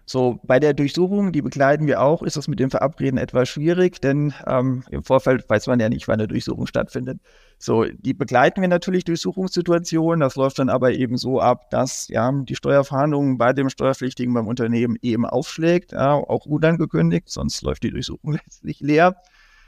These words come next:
Ähm, so, die begleiten wir dann natürlich auch. Ähm, da geht's in-, insbesondere darum, dass man vor Ort sicherstellt,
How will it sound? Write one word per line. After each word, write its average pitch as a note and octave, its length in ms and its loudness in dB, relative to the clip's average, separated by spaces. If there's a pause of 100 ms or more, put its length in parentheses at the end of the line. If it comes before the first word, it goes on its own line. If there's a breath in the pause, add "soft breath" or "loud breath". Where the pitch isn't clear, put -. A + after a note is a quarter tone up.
(240 soft breath)
Ähm, C#3 540 4 (160)
so, C3+ 140 2
die C3+ 140 0
begleiten C3+ 460 2
wir C3+ 80 2
dann C3 100 4
natürlich C3 420 -2
auch. C3+ 460 2
Ähm, A#2+ 320 2
da A#2+ 140 2
geht's B2+ 200 -2
in-, B2 220 0
insbesondere C3 800 0
darum, B2+ 480 2
dass A2+ 220 -2
man A#2+ 180 0
vor A#2+ 200 -2
Ort B2+ 220 2
sicherstellt, B2+ 680 0